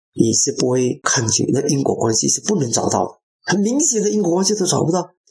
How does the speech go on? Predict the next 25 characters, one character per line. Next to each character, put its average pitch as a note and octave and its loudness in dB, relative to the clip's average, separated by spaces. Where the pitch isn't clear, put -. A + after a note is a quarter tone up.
很 - 0
明 F#3+ 0
显 D#3+ 0
就 A3 0
在 A3+ 0
眼 D#3+ 0
前， C3+ -2
因 F3 0
果 D3 -2
关 C3+ 0
系 - -2
看 C4 0
不 E3+ 0
到 D3 0
就 B2+ 0
是 A#2 0
看 A#2+ 0
不 A#2 0
到， - -4
因 - 2
为 - 0
骗 G#3+ 0
了 B2 0
自 - 0
己。 - -2